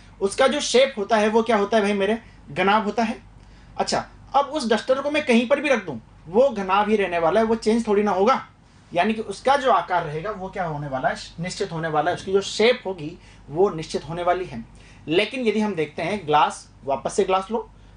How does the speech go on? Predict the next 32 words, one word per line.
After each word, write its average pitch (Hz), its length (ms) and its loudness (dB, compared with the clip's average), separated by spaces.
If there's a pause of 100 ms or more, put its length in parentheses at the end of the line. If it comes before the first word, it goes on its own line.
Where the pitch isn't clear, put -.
(160)
पानी 170 200 0
फिर 190 160 -2
से 220 160 2
भरो, 214 260 2 (340)
ठीक 196 140 0
है। 196 160 -2 (460)
अब 277 240 0 (240)
जो 214 200 2
glass 233 480 0
है 147 160 -12 (380)
उसने 285 420 0
किसका 254 440 0
आयतन 220 400 2
लिया, 208 300 2 (100)
sorry 220 200 4
किसका 247 400 2
shape 226 340 2
लिया 196 220 2
हुआ 180 220 2
है, 185 160 -2 (380)
तो 165 60 2
आप 160 140 4
बोलेंगे, 185 320 0
"सर 214 280 0 (320)
ग्ला-, 151 560 0
जो 196 100 4
पानी, 202 300 2
sorry 170 320 -4 (260)
जो 196 120 2 (120)
पानी 226 260 2
है 208 220 0 (320)
उसने 233 380 2